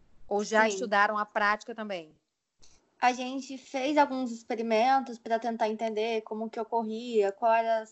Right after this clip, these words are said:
Speaker 2: solubilidade, essas coisas. E a teórica a gente também pesquisou bastante.
Speaker 1: Vocês já conhecem, já conseguem perceber a diferença que essa experiência de vocês agora, que é uma experiência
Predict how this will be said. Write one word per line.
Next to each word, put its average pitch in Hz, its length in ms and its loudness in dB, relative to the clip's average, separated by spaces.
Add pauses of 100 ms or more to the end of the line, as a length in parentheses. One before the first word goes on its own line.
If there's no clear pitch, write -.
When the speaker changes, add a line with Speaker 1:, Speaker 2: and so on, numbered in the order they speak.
(300)
Speaker 2:
solubilidade, 226 880 2
essas 233 300 -6
coisas. 254 520 -2 (560)
E 294 180 -2
a 269 80 4
teórica 269 460 -2
a - 20 -10
gente 262 260 -18
também 262 240 -14
pesquisou 262 400 -10
bastante. 202 680 -6 (1120)
Speaker 1:
Vocês 233 240 -4
já 262 100 2
conhecem, 254 580 -4
já 190 220 2
conseguem 226 420 -2
perceber 196 880 0
a 190 140 -2
diferença 185 720 2
que 180 200 2
essa 170 360 4 (360)
experiência 226 640 8
de 220 80 2
vocês 202 480 4
agora, 170 520 6 (140)
que 185 140 2
é 180 60 10
uma 185 100 0
experiência 185 760 2